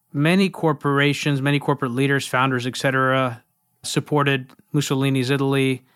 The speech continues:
and Hitler's Germany. And a lot of those people support the Chinese Communist Party. They would rather just see a stable world. And also, a lot of these folks, a lot of these tech titans, for example, they don't necessarily,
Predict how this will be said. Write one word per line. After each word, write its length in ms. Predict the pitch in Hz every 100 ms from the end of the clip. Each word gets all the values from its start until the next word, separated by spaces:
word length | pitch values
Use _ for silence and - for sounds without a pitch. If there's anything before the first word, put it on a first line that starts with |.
| _ _ -
and 220 | 131 123
Hitler's 360 | 139 127 120
Germany. 520 | 113 131 135 110 95 - _ _ _ _ _ _ _
And 560 | 143 147 143 143 139 - _ _
a 120 | - 143
lot 200 | 151 160
of 60 |
those 160 | 160 151
people 320 | - 147 147
support 600 | - 127 139 135 131 127
the 100 | 151
Chinese 320 | 139 143 135 127
Communist 360 | 139 131 120
Party. 440 | - 151 135 123 104 _ _ -
They 200 | 139 143
would 160 | 139
rather 240 | 139 135 131
just 220 | 127 -
see 200 | 139 127
a 80 | 123
stable 400 | - 131 127 123
world. 280 | 139 147
And 100 | 143
also, 420 | 156 160 156 139 107
a 100 | 143
lot 220 | 147 156
of 80 | 156
these 140 | 139
folks, 460 | - 143 139 - - _ _ _ _ _ _ _ _ -
a 60 |
lot 160 | 143 143
of 60 |
these 320 | 147 135 - - -
tech 240 | 147 -
titans, 380 | - 143 139 139
for 140 | -
example, 800 | 135 127 135 127 135 131 127 - _ _ _ _ _
they 220 | 147 170
don't 220 | 190 202 165
necessarily, 1040 | 170 - 156 - 160 160 151 147 139 139